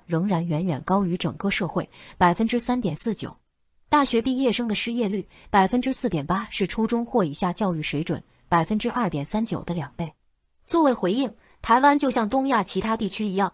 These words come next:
正在通过增加工作力迁移来满足对年轻技术和蓝领工人激增的需求。印尼的老年护理工人和越南建筑工人填补了迅速减少的台湾青年人口无法或不愿填补的工作。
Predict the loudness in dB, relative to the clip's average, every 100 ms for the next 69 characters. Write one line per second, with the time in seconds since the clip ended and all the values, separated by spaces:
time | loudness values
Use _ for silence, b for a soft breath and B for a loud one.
0 | -2 -2 0 -2 -2 0 0 0 -2 0
1 | -2 -2 -2 0 0 -4 -4 -2 0 0
2 | 0 -2 -4 -4 0 0 0 -2 -2 -2
3 | -2 -2 -2 -2 -4 -6 -2 0 0 -2
4 | -2 -2 0 -2 -2 -4 -2 -4 -4 -4
5 | -4 -6 -8 B B 2 4 4 2 2
6 | 0 0 -2 0 0 0 -2 0 0 -2
7 | -6 -4 0 0 0 -2 -2 -2 -2 -2
8 | -2 0 -2 -6 -4 -2 0 -2 -2 -2
9 | -4 -2 -4 -2 -2 -2 -4 -6 -4 0
10 | 0 -2 -2 -2 -2 -2 -2 -4 -4 -4
11 | -2 -2 -2 0 0 2 0 -2 -6 -6
12 | -6 -6 -6 -4 -6